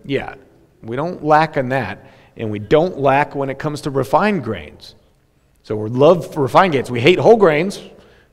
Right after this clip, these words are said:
Don't give us whole grains, but take off all the fiber and good stuff and give us the junk grains, you know? We don't do well with fruit because everybody's like, "Oh my gosh, fruit."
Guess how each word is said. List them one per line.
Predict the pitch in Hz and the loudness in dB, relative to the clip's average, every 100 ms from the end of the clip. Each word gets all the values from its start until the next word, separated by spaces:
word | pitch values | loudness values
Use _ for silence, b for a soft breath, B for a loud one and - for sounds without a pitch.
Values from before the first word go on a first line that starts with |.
| _ | _
Don't | 123 156 | -6 -2
give | 156 | -2
us | 185 | -2
whole | 190 208 | -2 -2
grains, | 139 107 117 - b b b - | -2 -6 -8 -14 b b b -10
but | - | -2
take | 185 185 | 0 2
off | 151 - | 2 0
all | - 165 208 | 0 2 4
the | 226 | 2
fiber | - 180 175 165 | 4 4 4 0
and | 139 | -2
good | 147 135 | -4 -4
stuff | 127 113 | -4 -4
and | 113 | -6
give | 110 143 | -8 -8
us | |
the | 135 | -8
junk | 143 151 165 | -6 -4 -6
grains, | - 87 - - - _ _ | -10 -16 -18 -20 -20 _ _
you | 98 | -12
know? | 104 151 - - B B B B B B B - | -8 -8 -12 -20 B B B B B B B -4
We | 135 | 0
don't | 143 120 | 0 0
do | 135 | -2
well | 123 135 | 4 4
with | 127 104 | 4 -2
fruit | - 202 226 | 0 2 2
because | 139 131 131 113 | -4 -4 -4 -4
everybody's | 120 113 110 110 | -8 -6 -6 -6
like, | 117 | -6
"Oh | 170 | -6
my | 165 107 | -6 -4
gosh, | 131 117 87 | -4 -4 -8
fruit." | - 156 165 - | -10 -6 -4 -6